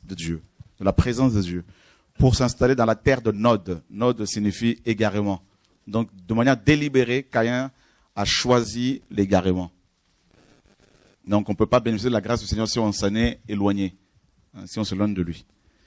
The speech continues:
Et puis, dans un Jean trois douze, logiquement, on nous dit que ses œuvres étaient mauvaises et qu'il était du mauvais, littéralement. Parce que dans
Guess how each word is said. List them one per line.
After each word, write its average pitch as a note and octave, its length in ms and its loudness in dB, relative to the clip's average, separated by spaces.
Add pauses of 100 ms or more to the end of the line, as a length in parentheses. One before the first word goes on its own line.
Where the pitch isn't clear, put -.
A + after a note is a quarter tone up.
(320)
Et - 80 -12
puis, G2+ 140 -2
dans G2+ 140 4
un A2+ 100 -2
Jean A2 160 0
trois G#2+ 180 0
douze, C3+ 420 0 (140)
logiquement, G#2+ 640 -4 (460)
on G#2 100 -6
nous G2+ 100 2
dit A#2 140 2
que - 80 -10
ses G2+ 240 0
œuvres C3+ 440 4
étaient G#2 260 -2
mauvaises A2 520 0 (640)
et G2 140 -2
qu'il A#2 800 0
était B2 480 2 (180)
du B2 440 -2
mauvais, A#2 720 2
littéralement. F#2+ 600 -4 (440)
Parce - 180 -14
que F2+ 280 -2 (540)
dans F#2 640 -4